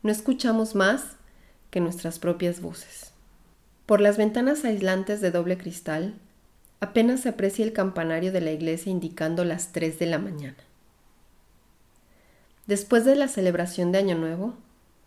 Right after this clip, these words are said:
cuando el corazón y la mente están tan llenos de recuerdos y propósitos, se dio algo entre nosotras que no habíamos hecho hasta ahora.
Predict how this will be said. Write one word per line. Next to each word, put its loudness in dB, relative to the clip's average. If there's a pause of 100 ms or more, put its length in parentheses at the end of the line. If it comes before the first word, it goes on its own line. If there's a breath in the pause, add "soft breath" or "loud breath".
(300)
cuando 2
el -2
corazón 0 (100)
y -4
la 2
mente 2
están -2
tan 0
llenos 2
de 4
recuerdos -2
y -6
propósitos, -4 (760 soft breath)
se 2
dio 8
algo 6
entre 4
nosotras 0 (180)
que 2
no 4
habíamos 2
hecho -6
hasta -8
ahora. -8